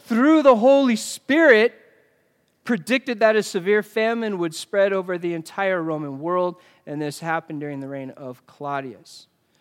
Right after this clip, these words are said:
The average person stood up, and God used them per-, uh, and through the Holy Spirit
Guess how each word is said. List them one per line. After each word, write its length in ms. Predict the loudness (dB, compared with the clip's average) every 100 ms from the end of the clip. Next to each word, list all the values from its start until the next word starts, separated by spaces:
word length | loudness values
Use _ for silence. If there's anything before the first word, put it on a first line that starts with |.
| _ _ -14
The 120 | -4
average 440 | 0 2 0 -8
person 480 | -10 -10 -10 -16 -20 _ _ _ _ _ _ _
stood 540 | -18 -16 -14 -4 -2 -2
up, 300 | -6 -10 _ _ _ _ _ _ _ -18
and 160 | -10
God 320 | -4 -4 -4
used 400 | -10 -10 -10 -10
them 240 | -14 -14 -16
per-, 160 | -20 -20 _ -20 -16
uh, 140 | -18 -16
and 240 | -12 -12 -12 _ _ _ _
through 160 | -6 -4
the 100 | -4
Holy 260 | -4 -6
Spirit 520 | -10 -12 -10 -10 -10